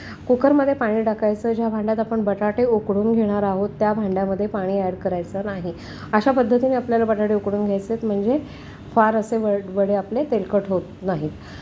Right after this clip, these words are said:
ब-, पाण्याचं प्रमाण जर जास्त असेल कोणत्याही पदार्थामध्ये तर त्या, त्या गोष्टी तेलकट होतात तळताना. पाहू शकता, छान असा चुरून घेतला आपण आणि आता अगदी बारीक करून घ्यायचा,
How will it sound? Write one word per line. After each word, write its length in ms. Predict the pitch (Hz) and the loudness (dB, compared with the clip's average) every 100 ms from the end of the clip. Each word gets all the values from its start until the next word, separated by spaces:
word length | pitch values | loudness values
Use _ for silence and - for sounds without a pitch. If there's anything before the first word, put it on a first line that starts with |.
| - - | -14 2
ब-, 240 | 220 214 214 247 | 6 6 4 0
पाण्याचं 380 | 220 214 233 | 0 0 -2
प्रमाण 360 | 269 254 240 240 | -2 -2 0 0
जर 100 | 240 | 0
जास्त 320 | 233 202 - | 0 0 2
असेल 260 | 233 226 214 | 0 0 -2
कोणत्याही 360 | 214 202 208 | -2 0 0
पदार्थामध्ये 600 | 202 196 190 208 196 196 277 | 0 0 -2 -2 -4 -4 -6
तर 60 | 320 - | -6 0
त्या, 200 | 220 214 | 0 2
त्या 180 | 214 | 0
गोष्टी 340 | 196 196 - 359 - - - - - | 0 0 -2 -6 -6 -10 -14 -4 2
तेलकट 280 | 202 202 185 | 2 4 2
होतात 260 | 175 170 165 | 2 0 0
तळताना. 440 | 175 165 165 160 165 - - - - | 0 0 0 -2 -4 -8 -14 -10 0
पाहू 120 | 220 | 0
शकता, 220 | 220 233 226 | 2 0 0
छान 260 | 226 226 | 2 2
असा 220 | 247 247 | 2 2
चुरून 400 | 269 262 208 220 | 0 2 4 4
घेतला 280 | 247 240 208 | 4 2 2
आपण 280 | 185 - 254 - - - - 196 | 0 0 -4 -6 -14 -18 -8 -2
आणि 180 | 208 | 0
आता 240 | 202 202 269 - | 0 -2 -4 -4
अगदी 220 | 208 262 | 0 4
बारीक 300 | 285 233 240 | 4 4 2
करून 240 | 220 208 | 2 2
घ्यायचा, 340 | 214 190 190 | 2 0 -4